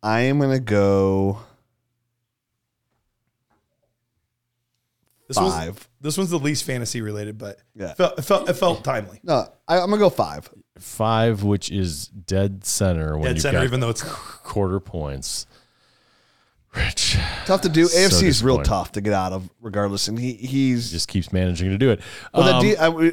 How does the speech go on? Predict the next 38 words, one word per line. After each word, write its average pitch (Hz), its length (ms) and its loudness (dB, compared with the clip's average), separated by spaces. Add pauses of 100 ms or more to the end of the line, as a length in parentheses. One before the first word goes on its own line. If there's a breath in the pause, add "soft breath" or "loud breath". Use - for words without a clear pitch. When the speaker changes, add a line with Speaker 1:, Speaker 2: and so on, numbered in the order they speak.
(100)
Speaker 1:
I 160 40 4
don't 170 100 4
know 170 80 4
that 139 160 4
defense 147 320 2
is - 60 -2
gonna 143 80 2
be 143 60 2
the 135 60 2
same 131 220 0
defense 127 420 -2
next 127 240 -2
year 127 200 2
as 104 220 -6
well, 117 200 4
and 113 80 2
that's, 107 160 -4
that 113 200 2
helped 113 200 0
a 107 40 -2
lot. 107 280 0
I 85 60 -16
mean, 110 120 -4
he 113 280 -2 (120)
carried 110 240 0
the 98 40 -6
team 110 140 -4
in 101 40 -4
the 95 60 -6
playoffs, 104 520 -2
but, 101 240 -2 (920 soft breath)
you 123 80 -8
know, 120 180 -2 (180)
offense 131 340 2
will 120 80 0
probably 131 540 2
get 123 120 2
better. 123 440 4